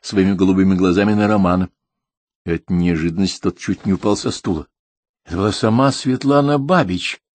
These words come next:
жена президента банка. Он вскочил с своего места.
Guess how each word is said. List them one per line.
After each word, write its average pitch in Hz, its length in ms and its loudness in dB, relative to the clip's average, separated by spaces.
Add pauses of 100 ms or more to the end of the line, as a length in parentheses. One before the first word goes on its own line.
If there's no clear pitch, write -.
(320)
жена 104 420 0
президента 107 640 0
банка. 139 380 -2 (340)
Он 95 160 -2
вскочил 98 520 -2
с - 100 -10
своего 104 280 -4
места. 95 320 -6